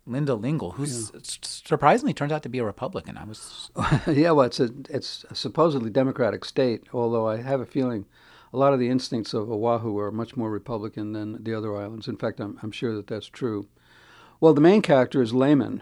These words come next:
Speaker 2: who, uh, who, as I mentioned before, he's the, he's the key guy in the story, and, um, he's the one who had the great, the great ambitions for this boat, and as, uh,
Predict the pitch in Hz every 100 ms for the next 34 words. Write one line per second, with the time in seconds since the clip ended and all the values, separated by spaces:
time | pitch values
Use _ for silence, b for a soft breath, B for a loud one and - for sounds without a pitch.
0 | 123 117 127 120 113 123 - 131 123 110
1 | 113 117 - 107 104 - 131 117 104 123
2 | 127 - 123 139 123 107 - - 131 120
3 | 107 107 - b b b b b _ 139
4 | 127 110 113 120 113 113 - 113 104 107
5 | 120 - 113 113 113 113 113 113 113 b
6 | b b - 139 143 147 135 131 127 123
7 | 120 113 123 117 107 123 120 117 123 117
8 | 110 107 - 113 - 110 110 - 117 110
9 | 123 110 107 110 - 117 110 123